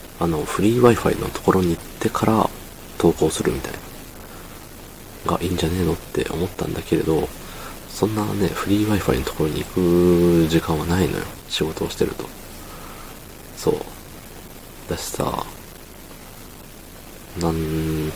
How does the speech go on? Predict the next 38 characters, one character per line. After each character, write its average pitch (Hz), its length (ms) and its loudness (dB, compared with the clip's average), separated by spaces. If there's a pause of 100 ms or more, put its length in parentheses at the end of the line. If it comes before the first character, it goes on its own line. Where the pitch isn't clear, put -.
て 151 100 2
い - 20 2
う - 80 0
の？ - 100 -2 (840)
ブ 90 60 8
ロ 110 100 6
グ 127 100 10
を 117 40 8
書 - 160 4
く - 140 6
に - 120 6
し - 40 -4
て、 - 140 -6
書 - 80 -2
き - 100 -4
だ 135 100 6
め 131 100 4
す - 160 2
る 120 80 12
に 90 120 4
し - 60 -4
て - 100 -4
も - 100 -6
さ、 - 200 -4 (480)
ち - 80 6
ょ - 20 10
ろ 113 60 10
っ 123 40 6
と - 280 0 (640)
通 92 140 8
信 - 180 4
量 73 60 4
食 - 180 2
う 67 40 4
じ - 80 -2
ゃ - 40 -4
な - 60 -8
い。 - 40 -10